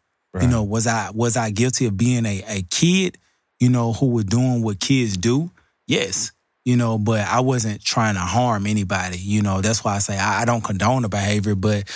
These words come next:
Speaker 2: you have to address it with your kids because they're going to, you know, like, wanna try stuff, especially, like, you know, prom night or, or different, you know, when they have these breaks or, you know, skipping class, like, you know, what do you think they up to?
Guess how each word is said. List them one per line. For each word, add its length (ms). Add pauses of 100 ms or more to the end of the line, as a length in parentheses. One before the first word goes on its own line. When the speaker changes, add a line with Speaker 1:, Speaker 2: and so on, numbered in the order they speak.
(300)
Speaker 2:
you 140
have 180
to 80
address 400
it 60
with 180
your 80
kids 340
because 560 (580)
they're 240
going 340
to, 260
you 180
know, 240
like, 260
wanna 360
try 260
stuff, 280
especially, 520
like, 260
you 80
know, 140
prom 460
night 360
or, 440
or 200
different, 480
you 120
know, 140
when 200
they 100
have 260
these 220
breaks 520
or, 180
you 180
know, 120
skipping 400
class, 580
like, 220
you 100
know, 120
what 140
do 60
you 80
think 220
they 140
up 180
to? 260